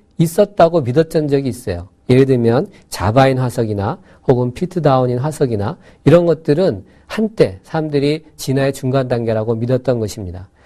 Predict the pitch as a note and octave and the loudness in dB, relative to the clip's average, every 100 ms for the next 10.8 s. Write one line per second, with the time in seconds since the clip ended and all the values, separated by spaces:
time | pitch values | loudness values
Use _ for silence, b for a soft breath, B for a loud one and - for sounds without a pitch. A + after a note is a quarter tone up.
0 | b - B2 C#3 D#3 D3+ D3+ D3 D3 - | b -2 2 2 2 -2 -6 -4 -4 -4
1 | C#3 D#3 D3+ D3+ B2+ A2+ B2+ A#2+ A2 C#3 | -2 2 2 2 -4 -6 -6 -6 -6 -6
2 | F3 A#2 b b - E3+ D3 D3 - F#3 | -8 -12 b b -2 0 0 -2 0 0
3 | F3+ D#3+ D#3 A#2 F#2 G2+ b b - B2+ | 0 0 0 -2 -8 -12 b b 0 0
4 | D#3+ F3 E3+ D3+ C#3+ C#3 C#3 C#3 C#3 D3 | 2 -2 0 2 2 0 0 -2 -2 -4
5 | - C3+ C3+ C#3 b A2 C3+ E3 - C#3 | -2 0 -2 -4 b -2 0 -2 -2 -2
6 | C#3+ A#2+ G2 B2 - b b - B2 A#2+ | -4 -6 -8 -10 -14 b b -2 0 0
7 | B2 - F3 E3 D#3 - B2 C3 D3 B2 | -2 -2 -2 0 -2 -2 -4 0 0 0
8 | G#2+ F#2 b b C#3 D3+ - A3 G#3 G3+ | -4 -10 b b -2 -2 -4 2 4 4
9 | F#3+ F#3+ E3+ G3 F#3+ F#3 F3 D3+ D3 D3+ | 2 0 0 0 0 0 -2 0 0 -2
10 | D3+ C3+ C3 D#3+ C3+ C#3+ D#3 | -4 -8 -4 0 2 2 2